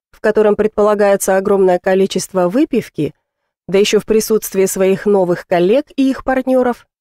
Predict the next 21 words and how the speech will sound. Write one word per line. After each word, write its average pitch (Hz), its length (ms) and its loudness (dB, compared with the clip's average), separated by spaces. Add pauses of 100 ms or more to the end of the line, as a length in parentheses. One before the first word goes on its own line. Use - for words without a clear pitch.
наполняет 240 600 0
меня 226 260 2
ужасом. 160 540 -2 (1200)
Надеюсь, 190 600 0
на 180 200 2
публике 269 560 -2
Том 196 240 -2
сможет 233 440 -2
побороть 165 420 -2
свое 170 240 -2
пагубное 165 500 -2
пристрастие 180 800 -4 (420)
и 185 60 -2
будет 180 320 0
оценен 202 400 2
людьми, 185 500 0
от - 140 -6
которых 196 480 -2
зависит 185 580 -4
его 190 300 -2
карьера. 190 540 -4